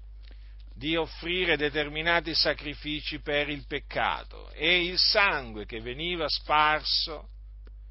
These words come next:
serviva a fare l'espiazione dei loro peccati. E difatti il Signore aveva detto: "In quel giorno si farà l'espiazione per voi,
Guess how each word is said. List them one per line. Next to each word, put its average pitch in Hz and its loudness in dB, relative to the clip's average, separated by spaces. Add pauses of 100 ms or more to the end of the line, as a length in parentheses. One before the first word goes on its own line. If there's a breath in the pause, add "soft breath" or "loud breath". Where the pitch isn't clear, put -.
(400 soft breath)
serviva 160 0 (100)
a 123 2
fare 147 4
l'espiazione 147 0
dei 131 -2
loro 127 -4
peccati. 80 -4 (880 loud breath)
E 110 -6
difatti 160 6
il 147 -4
Signore 151 2
aveva 151 0
detto: 131 -2
"In 151 -8
quel 165 -4
giorno 156 -2
si - -8
farà 143 6
l'espiazione 151 -2
per 143 -2
voi, 143 -4